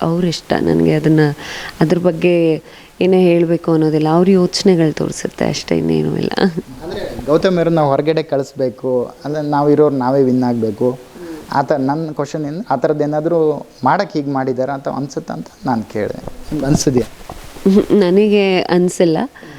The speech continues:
Speaker 1: ಆ, ಹಂಗೆ ಯೋಚನೆ ಮಾಡಿದ್ರು ಅಂಥ ಯೋಚನೆಗಳು ಮಾಡ್ಬಾರ್ದು ಅಂತ ಅನ್ಸುತ್ತೆ.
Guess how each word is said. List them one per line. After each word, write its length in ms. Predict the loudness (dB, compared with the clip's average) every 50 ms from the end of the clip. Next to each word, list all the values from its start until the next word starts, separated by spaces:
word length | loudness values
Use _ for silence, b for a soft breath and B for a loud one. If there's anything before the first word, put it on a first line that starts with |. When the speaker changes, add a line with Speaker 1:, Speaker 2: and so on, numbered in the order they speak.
| B B B B B -4
Speaker 1:
ಆ, 60 | -2 -2 0 0 0 2 2 4 4 4 4 6 6 6 6 4 2 0 -2 -4 -2 0
ಹಂಗೆ 280 | 2 4 4 4 4 4
ಯೋಚನೆ 300 | 2 2 0 0 0 2
ಮಾಡಿದ್ರು 560 | 2 2 2 0 -2 -4 -6 -8 -6 0 2
ಅಂಥ 220 | 4 4 4 4 2
ಯೋಚನೆಗಳು 560 | 2 2 2 0 0 -2 0 2 2 2 2
ಮಾಡ್ಬಾರ್ದು 600 | 2 2 2 0 0 0 0 0 -2 -4 -6 -6
ಅಂತ 200 | -6 -6 -6 -6
ಅನ್ಸುತ್ತೆ. 580 | -4 -4 -4 -4 -4 -4 -6 -6 -6 -6 -12 -12